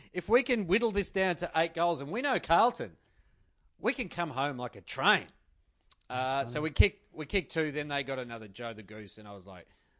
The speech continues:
Speaker 1: "This is, this is diabolical. I have
Speaker 2: Yeah.
Speaker 1: to get out." So probably about five minutes to go with the third, in the third quarter, and then I happened to see,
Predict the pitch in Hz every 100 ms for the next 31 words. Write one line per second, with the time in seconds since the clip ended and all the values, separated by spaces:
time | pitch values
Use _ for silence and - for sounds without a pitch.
0 | _ 139 123 95 - - 147 127 87 -
1 | 90 85 - 90 95 - 85 113 107 110
2 | 104 87 90 95 101 - 165 220 147 113
3 | 151 160 165 160 180 180 180 175 180 -
4 | 190 185 - - 165 160 185 170 - 170
5 | 220 - - - - - 165 165 190 190
6 | 127 98 _ _ _ _ _ _ - 120
7 | 120 143 139 117 110 143 135 123 107